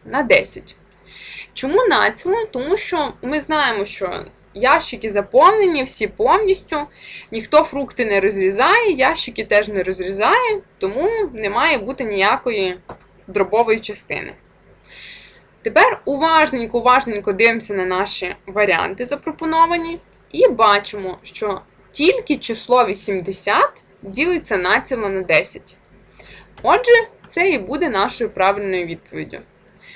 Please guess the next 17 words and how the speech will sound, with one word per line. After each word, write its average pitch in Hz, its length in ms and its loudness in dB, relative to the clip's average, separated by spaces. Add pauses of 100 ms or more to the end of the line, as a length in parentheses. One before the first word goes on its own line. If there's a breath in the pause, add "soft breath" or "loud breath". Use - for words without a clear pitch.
В - 60 -8
саду 185 380 0 (200)
ми 254 300 0
зібрали 285 600 0 (220)
вісімдесят 196 1040 -4 (580)
ящиків 208 640 0
з 185 100 -6
яблуками 190 580 0
та 196 100 -6
грушами. - 540 -12 (420)
Задача 381 460 -2 (260)
номер 208 460 -4
чотири. 170 400 -6 (1160 loud breath)
Нам 262 360 4
потрібно 330 420 2
спростити 233 520 -4
вираз. - 500 -2